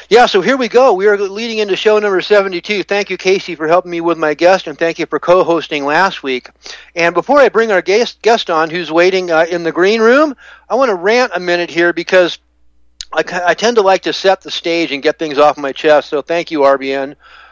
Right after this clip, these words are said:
for this opportunity. Uh, I would like to point out that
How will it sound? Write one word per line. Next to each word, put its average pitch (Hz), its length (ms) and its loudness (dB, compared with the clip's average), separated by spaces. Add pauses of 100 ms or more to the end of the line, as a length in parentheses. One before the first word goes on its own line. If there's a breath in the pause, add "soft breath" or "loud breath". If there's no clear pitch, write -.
(120)
for 147 80 -8
this 143 180 0
opportunity. 147 760 0 (460 loud breath)
Uh, 180 320 2 (280)
I 262 340 4
would 247 180 -2
like 214 240 0
to 202 80 -12
point 202 400 -6
out 175 360 0
that 156 280 0